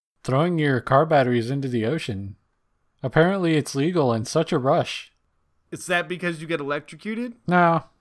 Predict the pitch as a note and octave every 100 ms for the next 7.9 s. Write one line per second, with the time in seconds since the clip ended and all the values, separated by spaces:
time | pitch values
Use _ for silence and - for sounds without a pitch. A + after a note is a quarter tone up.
0 | _ F3+ D#3 F#3 F#3+ F3 G3 F3+ E3 D3+
1 | D#3+ E3 E3 D#3 D#3+ E3+ E3+ D#3+ D3 C3
2 | D3+ C#3+ B2+ B2+ B2+ - A2+ - A2 -
3 | _ _ - D3+ E3 D#3+ D3+ B2+ - E3+
4 | D#3 D#3 C#3+ C3+ C3 E3 A3 C#4 E3 E3+
5 | C#3+ B2 _ _ - D#3+ - F#3+ G#3 G3
6 | E3+ E3 E3+ D#3 C#3+ C#3 C#3 D3+ D3+ D3+
7 | C#3+ D3 D3 C3+ B2 A#2 A2+ G#2+